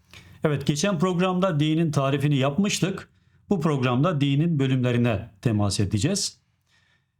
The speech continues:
Şimdi, e, bir sistemin, e, bir teorisi vardır, teorik yönü vardır, bir, e, inanç yönü vardır. E, ikinci olarak, e, pratikleri vardır. Bir de üçüncü olarak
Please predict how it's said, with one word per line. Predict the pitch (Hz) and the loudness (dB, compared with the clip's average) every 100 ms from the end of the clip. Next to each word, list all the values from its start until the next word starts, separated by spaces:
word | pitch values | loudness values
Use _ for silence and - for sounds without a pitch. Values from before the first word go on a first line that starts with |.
| - | -6
Şimdi, | - 240 180 | 0 2 2
e, | 180 160 143 127 | 0 2 0 2
bir | 202 | 0
sistemin, | 240 220 196 - 165 196 247 190 | 0 0 -2 0 0 0 0 0
e, | 156 151 151 - | 0 0 -2 -2
bir | 143 160 160 160 - _ _ _ _ _ _ | 0 2 0 -4 -12 _ _ _ _ _ _
teorisi | - 147 147 165 247 190 | -2 0 2 0 0 0
vardır, | 107 95 139 147 - | 0 0 -2 -2 -4
teorik | 139 123 190 - | 0 0 0 0
yönü | 123 160 156 | 0 2 0
vardır, | 92 - 160 - - - _ - | -2 -4 -4 -4 -6 -16 _ -4
bir, | 127 127 120 | 0 2 2
e, | 120 120 120 | 2 0 0
inanç | 135 139 170 - | 0 0 0 0
yönü | 127 127 | 0 2
vardır. | 104 90 85 147 156 - _ _ - - - - - - | 0 -2 -2 -2 -2 -10 _ _ -20 -20 -20 -20 -20 -4
E, | 117 113 117 117 185 - - | 0 2 0 -2 -8 -12 -2
ikinci | 165 202 196 202 | 0 0 0 0
olarak, | 226 175 175 190 - | 2 2 0 -2 0
e, | 170 147 - | 0 0 0
pratikleri | 131 143 170 165 170 208 | 0 0 0 0 0 0
vardır. | 190 151 151 - - - _ _ _ _ _ _ _ _ _ 233 | 0 0 0 -4 -6 -12 _ _ _ _ _ _ _ _ _ -2
Bir | 254 151 | 0 0
de | 185 185 | 0 -2
üçüncü | 147 151 190 220 | -2 0 0 2
olarak | 175 117 185 - - | 2 2 -2 -4 -16